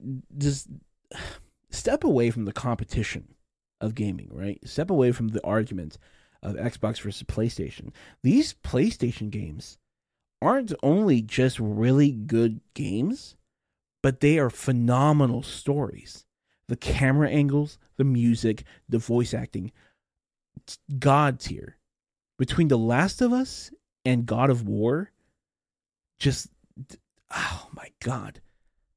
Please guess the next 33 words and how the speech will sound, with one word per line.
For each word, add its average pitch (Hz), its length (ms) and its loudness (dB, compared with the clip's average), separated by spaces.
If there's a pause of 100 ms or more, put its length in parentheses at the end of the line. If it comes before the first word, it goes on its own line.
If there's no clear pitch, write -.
(1120)
They're 208 200 4
incredible. 277 680 2 (160)
They're 190 240 6
incredible. 190 340 0
S-, - 200 -10 (360)
say 269 140 0
what 320 120 2
you 196 80 6
will 165 120 8
about 131 220 4
Last 123 260 4
of 113 80 -2
Us 110 100 0
Part 107 300 -6
Two - 260 -6 (460)
and 104 120 -4
the 104 40 -4
storyline 113 520 2
that 98 100 -8
they 104 140 0 (220)
decided 107 600 0
to 98 100 -8
roll 98 220 -4
with. 76 160 -8 (340)
You 151 220 2
cannot 117 640 -2
tell 190 400 6
me - 200 -4 (360)
that 107 240 -2
the 104 260 -4
actors 117 500 0
did 107 140 -4
not 104 300 -2